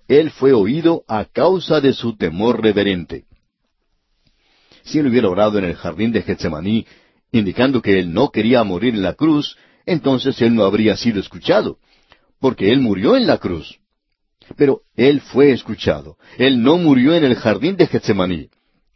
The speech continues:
La profecía indica de manera muy copiosa, y lo deja muy en claro, que él iba a morir en la cruz. En el Salmo veintidós podemos leer las siguientes palabras: "Líbrame de los cuernos de los búfalos".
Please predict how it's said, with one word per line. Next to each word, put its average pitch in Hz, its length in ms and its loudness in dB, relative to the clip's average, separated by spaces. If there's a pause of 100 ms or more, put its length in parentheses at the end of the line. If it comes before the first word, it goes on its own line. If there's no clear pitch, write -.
(180)
La 151 160 -2
profecía 160 440 0
indica 139 340 2
de 117 80 2
manera 113 300 0
muy 131 200 2
copiosa, 120 640 -2
y 104 40 -2
lo 87 120 -4
deja 92 240 -2
muy 107 180 -2
en 80 80 -6
claro, 104 380 0 (240)
que 127 200 2
él 135 100 0
iba 156 200 0
a 139 40 2
morir 131 360 2
en 147 140 -2
la 101 100 2
cruz. 87 440 -8 (880)
En 143 80 2
el 143 100 2
Salmo 160 300 0
veintidós 101 580 0
podemos 123 380 -2
leer 120 260 2
las 120 140 0
siguientes 120 400 -2
palabras: 90 640 -4 (640)
"Líbrame 131 580 2
de 101 120 -4
los 85 180 -6
cuernos 113 480 -2
de 104 80 -2
los 92 160 -6
búfalos". 85 560 -10